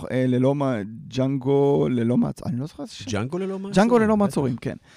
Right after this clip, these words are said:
Speaker 1: אז בג'אנגו ללא מעצורים זה גם ברומהילדה, גם פה יש ברומהילדה, אבל רק בקטנה היא נקראת ברומהילדה. מי קורא לה ברומהילדה? האבא שלה, מכשף הים, של, של פוניו, שהוא בעצם, ו-, ופה יש משהו שגם חוזר הרבה בסרטים של מיאזקי,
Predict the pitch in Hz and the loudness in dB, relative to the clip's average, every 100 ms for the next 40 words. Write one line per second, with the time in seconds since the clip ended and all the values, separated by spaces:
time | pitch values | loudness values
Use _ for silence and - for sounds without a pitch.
0 | - - 117 131 135 175 208 185 175 175 | -20 -8 -4 0 4 6 6 6 6 4
1 | - 151 156 151 123 131 127 131 117 117 | 2 -2 -2 -4 -4 -4 0 -2 -2 0
2 | 127 208 226 135 117 - 139 143 - 123 | 0 2 0 0 0 2 4 2 -2 0
3 | 139 202 220 151 156 214 233 - - 143 | 0 2 0 0 -2 -4 -4 -6 -2 -2
4 | 151 127 117 - 131 127 113 - - - | 0 -2 -4 -6 -10 -8 -10 -10 -16 -20
5 | - - - 147 226 254 170 143 139 117 | -20 -20 -2 0 0 0 2 2 2 2
6 | 127 123 131 170 240 - - _ - - | 2 2 2 0 -4 -6 -20 _ -12 -2
7 | 156 214 262 123 113 135 - 143 - 165 | 2 2 2 2 0 0 0 -2 0 -2
8 | 139 120 151 226 269 _ _ - _ - | 0 0 -2 -4 -8 _ _ -20 _ -12
9 | - 131 127 120 - - 123 - 113 117 | -4 -2 0 -2 -2 -4 -2 0 2 2
10 | 165 247 - - _ - 165 208 185 190 | -2 -6 -12 -20 _ 0 4 6 4 4
11 | 214 208 214 - 127 120 190 - 117 127 | 0 -2 -2 -10 -12 -6 -8 -8 -8 -4
12 | 202 196 180 180 170 175 147 127 - - | 0 0 0 -4 -6 -6 -4 -4 -4 -8
13 | 120 135 139 127 139 127 131 - - 139 | -4 -4 -4 -4 -2 0 -2 -4 -10 -8
14 | 135 120 113 151 170 | -4 -4 -4 -6 -8